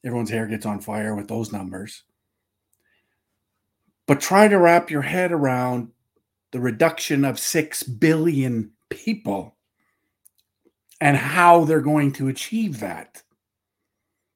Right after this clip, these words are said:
You have to come at it from a, a whole number of different angles to get back <laughs> down to a billion people. How are you gonna do that?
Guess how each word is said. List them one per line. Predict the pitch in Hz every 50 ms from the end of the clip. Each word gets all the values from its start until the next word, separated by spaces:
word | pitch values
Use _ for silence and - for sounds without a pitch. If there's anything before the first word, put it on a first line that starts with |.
| _ -
You | 147 143
have | 170 170 151 -
to | 151 143
come | - 170 160 151
at | 151 151 147 143
it | 139 - - _ _ _ _ _
from | - - - - 143 135 135 131
a, | 120 107 107 _ _ - -
a | 127 107
whole | - 127 165 156 139
number | 131 139 135 135 120 120 113 113
of | 104
different | 101 117 110 - - 107 107 117
angles | 120 123 113 101 - - - - - - - - _ _ _ _ _ _ _ _ _ _ _ _ _ _ _ _ _ _ -
to | - 131
get | 113 113 123 151 160 165 160 - _ _ _ -
back | 110 160 139 135 135 - - 127 113
<laughs> | - - - -
down | 160 156 123 113 113 107 - _ _ _ _ _ _ -
to | - 127 127
a | 120
billion | 110 113 120 117 113 107 104 104 98 90
people. | - 131 131 127 - 113
How | 131 165
are |
you | 196 208
gonna | 196 190
do | 175 185 190 147
that? | 104 92 -